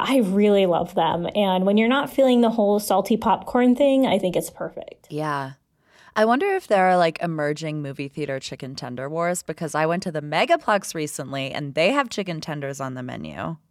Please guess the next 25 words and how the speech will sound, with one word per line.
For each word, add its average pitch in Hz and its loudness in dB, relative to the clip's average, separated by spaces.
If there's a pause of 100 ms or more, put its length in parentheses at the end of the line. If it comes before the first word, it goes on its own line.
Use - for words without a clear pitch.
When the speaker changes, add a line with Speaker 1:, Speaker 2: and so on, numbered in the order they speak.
(140)
Speaker 2:
now, 135 0
the 143 2
one 143 -2
at 135 -8
the 147 -8
Gateway. 151 -4 (120)
Speaker 1:
Oh, 339 2
wow. 247 2 (200)
Speaker 2:
And 196 4
then 196 4
I'm 190 2
pretty 214 -2
sure 415 0
Broovies 269 0
has 151 -2
a 151 -6
fried 143 -2
chicken, 135 -4
like, 160 -2
a - -8
chicken 143 -8
tender 135 -8
too, 170 2
although 143 -6
I 139 -6